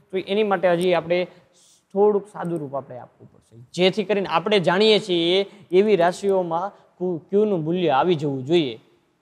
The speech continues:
તો આપણે એનું છે એ ફટાફટ છે એ જવાબ આપી શકીએ કે આમાં સૂત્રમાં ક-, કિંમત મૂકીને. અહીંયા આપણને કે ની મૂલ્ય જ નથી ખબર, પણ અહીંયા સુધી છે એ ક્યારેક તમને પૂછાઈ શકે છે કે Q equal to K theta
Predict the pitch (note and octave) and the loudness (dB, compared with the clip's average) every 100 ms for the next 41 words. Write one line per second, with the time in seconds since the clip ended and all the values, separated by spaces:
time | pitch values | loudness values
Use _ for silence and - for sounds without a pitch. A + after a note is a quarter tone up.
0 | _ G#3+ A#3 F#3 F#3 F3+ F3 D#3+ E3 E3 | _ 6 8 6 4 -2 -2 -6 -8 -10
1 | D#3+ D#3+ D#3+ D#3 D3+ C#3+ C#3+ B2 _ C#3 | -10 -8 -8 -8 -10 -8 -10 -12 _ -16
2 | C3+ D3+ - _ - C#3+ B2 B2+ C#3 B2+ | -14 -14 -16 _ -6 -4 -2 -6 -6 -12
3 | D#3 C#3+ B2 C3 B2+ C3 B2+ C#3 B2+ A#2+ | -14 -14 -14 -12 -12 -12 -16 -18 -20 -20
4 | A2+ A#2 A2+ C3 _ C#3+ B2+ - B2 G#2+ | -20 -20 -20 -20 _ -10 -10 -16 -20 -20
5 | A#2 _ F3+ - A3 G#3+ G3+ G#3 G3 A3+ | -20 _ _ -2 2 2 2 -4 -2 -2
6 | A3+ A3 A3+ A3+ G#3 A3 A3 G#3+ G#3 A3 | 0 -4 -4 -2 -2 -2 -4 -4 -4 -8
7 | _ _ _ _ _ _ _ G#3+ D#3 - | _ _ _ _ _ _ _ 2 2 -6
8 | _ G#3+ B3 A#3 A3 G#3 F#3 G#3 G3+ G3 | _ -2 0 0 -2 -4 0 2 2 4
9 | F#3+ F#3 F#3+ F#3+ F3+ F#3 G3+ F3+ F3+ E3+ | 2 4 -2 -4 -8 -2 0 0 -2 -8
10 | E3+ E3+ E3 - F#3+ F#3 F#3 F3 E3 - | -8 -12 -14 -6 -4 -4 -4 -6 -6 -6
11 | F3+ E3+ F#3 D3 | -6 -6 -4 -4